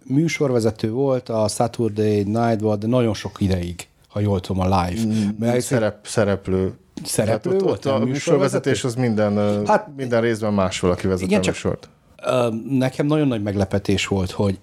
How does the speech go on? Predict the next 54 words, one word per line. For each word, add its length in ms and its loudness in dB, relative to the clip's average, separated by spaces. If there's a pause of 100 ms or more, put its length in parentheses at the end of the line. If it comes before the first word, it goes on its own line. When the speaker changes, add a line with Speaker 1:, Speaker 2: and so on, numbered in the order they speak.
Speaker 1:
elhiszem, 680 0
hogy 280 -2
ő 220 2
bérgyilkos, 800 0
tehát 280 -4 (240)
t-, 260 -6
tudja 300 0
hozni 280 0
azt 200 0
a 40 2
szerepet, 540 0
hogy 340 2
elhiggyem 680 0
róla. 420 0 (380)
A 120 -2
másik 480 0
az, 240 0
hogy 160 2
mikor 260 0
elkezd 400 -2
színészkedni, 840 0 (200)
szerintem 420 0
az 100 0
a 40 2
színésznek 560 -2
az 100 0
egyik 180 0
legrosszabb, 640 0
vagy 180 0
le-, 160 2
nem 180 -2
tudom, 240 -2
nem, 200 0
nem 180 0
tudok 160 0
ebbe 140 2
belelátni, 500 0
hogy 240 -2 (520)
azt 280 0
kell 360 0
eljátszani, 640 -2
Speaker 2:
Hogy 80 -2
nem 100 2
Speaker 1:
hogy 100 2
Speaker 2:
tud, 100 -6
Speaker 1:
te 160 0
Speaker 2:
hogy, 80 0
Speaker 1:
nem 180 -2
tudsz 260 -2
Speaker 2:
hogy 140 -6
rossz 80 2
Speaker 1:
színészkedni. 300 -2
Speaker 2:
színész, 120 0
igen. 140 2